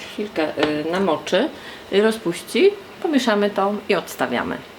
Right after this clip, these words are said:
Dwieście pięćdziesiąt mililitrów śmietanki kremówki ubijam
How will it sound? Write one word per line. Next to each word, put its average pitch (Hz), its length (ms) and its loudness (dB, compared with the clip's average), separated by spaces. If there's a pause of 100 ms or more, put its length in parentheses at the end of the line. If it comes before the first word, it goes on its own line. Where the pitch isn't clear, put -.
(200)
Dwieście 262 320 0
pięćdziesiąt 233 440 4
mililitrów 190 420 0
śmietanki 170 440 -2
kremówki 139 460 -8 (140)
ubijam 196 300 6